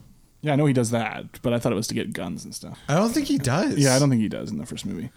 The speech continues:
Speaker 1: I think the idea here is that it's, like, a stealth weapon that'll be quiet while he can, he can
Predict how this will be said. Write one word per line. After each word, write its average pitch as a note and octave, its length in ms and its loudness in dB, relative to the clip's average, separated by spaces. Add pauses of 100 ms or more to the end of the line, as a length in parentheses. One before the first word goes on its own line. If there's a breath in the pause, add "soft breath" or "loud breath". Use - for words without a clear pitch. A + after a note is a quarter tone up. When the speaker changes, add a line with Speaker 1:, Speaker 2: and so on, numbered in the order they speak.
(260 loud breath)
Speaker 1:
I C3 80 4
think A3+ 180 4
the G3+ 100 6
idea C3+ 280 6
here A#2 240 6
is G#2 120 4
that A2+ 100 4
it's, G#2 140 0
like, G#2+ 80 0
a G#2+ 40 2
stealth G#2+ 420 2
weapon G#2 540 -4
that'll A2+ 200 0
be A2+ 100 0
quiet A2+ 420 2
while A#2 160 0
he A2+ 160 2
can, A#2 180 2
he A#2+ 180 2
can A2 400 4